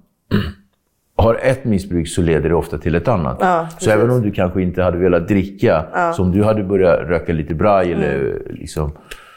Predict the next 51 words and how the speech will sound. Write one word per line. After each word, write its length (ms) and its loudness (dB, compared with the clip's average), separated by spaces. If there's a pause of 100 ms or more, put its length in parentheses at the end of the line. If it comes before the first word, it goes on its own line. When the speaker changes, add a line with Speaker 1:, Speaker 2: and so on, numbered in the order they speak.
(120)
Speaker 2:
Ja. 360 -2
Speaker 1:
så 160 0
hade 140 2
det 60 -2
kunnat 220 -2
sluta 260 -4
tillbaka 400 2
till 80 -2
din, 140 2
Speaker 2:
Precis, 220 -8
Speaker 1:
men 180 4
i, 100 4
Speaker 2:
precis. 220 -6 (180)
Speaker 1:
till 100 2
din 120 2
huvuddrog. 640 2
Speaker 2:
Ja. 300 -2
Speaker 1:
I 80 2
ditt 220 2
fall 220 2
är 120 2
det 180 0 (180)
Speaker 2:
Alkohol. 300 0
Speaker 1:
alkoholen. 340 0
Speaker 2:
Ja, 340 -2
precis. 340 -10 (440)
Speaker 1:
Men 140 4
om 80 4
vi 60 2
t-, 120 -6 (180)
pratar 260 2
om 120 2
Alex, 280 0
vi 40 -4
kanske 180 2
inte 100 -2
ska 100 2
prata 220 0
så 120 -6
mycket 180 0
om 100 4
Alex 240 0
och 80 0
hans 220 -2
missbruk, 280 -4
men 80 4
Speaker 2:
Nej. 180 4
Speaker 1:
vi 60 6
vet 100 -2
alla 160 2
att 180 -6